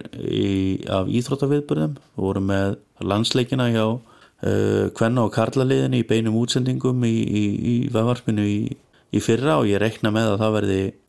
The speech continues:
aftur reynt að gera það á þessu ári.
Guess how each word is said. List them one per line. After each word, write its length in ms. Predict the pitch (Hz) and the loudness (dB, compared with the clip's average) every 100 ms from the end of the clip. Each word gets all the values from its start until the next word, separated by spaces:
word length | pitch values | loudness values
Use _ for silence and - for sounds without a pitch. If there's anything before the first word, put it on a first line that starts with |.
| _ | _
aftur 720 | - 110 120 117 - - 104 - | -16 -8 -2 -2 -2 -2 -2 0
reynt 300 | 95 107 107 | -2 -2 -2
að 420 | 104 98 98 98 101 107 | -4 -2 -2 -4 -6 -6
gera 200 | 107 101 | -2 0
það 160 | 107 | 0
á 120 | 104 98 | 0 0
þessu 240 | 107 113 | -2 0
ári. 220 | 110 143 | 0 -2